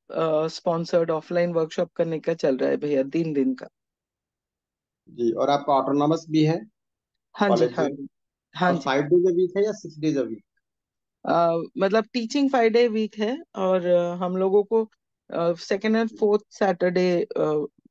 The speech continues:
Speaker 1: जाना
Speaker 2: ऑफ
Speaker 1: पड़ता है,
Speaker 2: रहता है।
Speaker 1: First और third off रहता है।
Speaker 2: ओके।
Speaker 1: हम्म।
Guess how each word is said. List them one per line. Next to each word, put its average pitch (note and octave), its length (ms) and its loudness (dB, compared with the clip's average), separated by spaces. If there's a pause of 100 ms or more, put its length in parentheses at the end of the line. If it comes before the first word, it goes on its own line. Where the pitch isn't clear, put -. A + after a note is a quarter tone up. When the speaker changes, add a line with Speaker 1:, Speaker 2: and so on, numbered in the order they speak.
(120)
Speaker 1:
जाना D3+ 340 2
Speaker 2:
ऑफ - 80 -8
Speaker 1:
पड़ता A2+ 260 -4
है, - 20 -4
Speaker 2:
रहता - 160 -2
है। F#3+ 40 6
Speaker 1:
First F#3+ 140 -2
और F#3 200 -2
third D#3+ 140 2
off C#3+ 280 -2
रहता C3 300 -8
है। D3+ 80 -12 (920)
Speaker 2:
ओके। G2 280 -14 (760)
Speaker 1:
हम्म। D3 140 -6